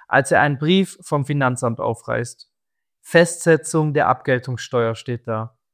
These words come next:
Max' Puls geht hoch. Er versteht nur Bahnhof.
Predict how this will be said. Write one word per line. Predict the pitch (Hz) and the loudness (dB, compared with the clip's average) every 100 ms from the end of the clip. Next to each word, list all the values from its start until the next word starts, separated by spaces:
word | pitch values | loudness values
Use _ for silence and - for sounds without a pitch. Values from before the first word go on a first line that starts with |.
| _ _ _ | _ _ _
Max' | 135 143 147 - | 0 0 0 -10
Puls | - 160 147 - | -2 0 0 -4
geht | 135 - | -8 -4
hoch. | 151 143 - _ _ - | -2 -2 -4 _ _ -2
Er | 160 190 | 2 2
versteht | 165 - 160 | 0 -2 -2
nur | 147 123 | -2 2
Bahnhof. | 143 147 131 113 - | 4 4 2 -4 -8